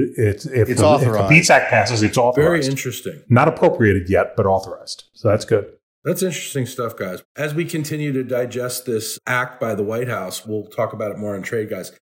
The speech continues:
Speaker 3: Finally today, I wanted to ask you guys about something that we call outbound investment screening. This is something that the White House and Congress are weighing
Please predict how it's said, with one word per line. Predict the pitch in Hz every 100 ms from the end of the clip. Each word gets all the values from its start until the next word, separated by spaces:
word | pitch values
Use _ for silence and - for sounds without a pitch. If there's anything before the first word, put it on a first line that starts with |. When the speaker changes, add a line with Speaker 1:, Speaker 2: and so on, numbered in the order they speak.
| -
Speaker 3:
Finally | 165 233 233
today, | - 151
I | 123 135
wanted | 170 202
to | 147
ask | 139 -
you | 143
guys | 127 120 117 -
about | 104 107 104
something | - 120 123 117 110 107
that | 104 104 98 107
we | 113 113 110
call | - 107 98 - -
outbound | 120 131 - 110 104 101 98 -
investment | - 95 90 104 - 113 95 - -
screening. | - - 107 90 73 _ _ _ _
This | 180 175
is | 170
something | - 151 147 131
that | 120 -
the | 107
White | 113 139
House | 135 120
and | 104 95
Congress | 123 123 120 117 113
are | 104
weighing | 101 117 123 123 120 120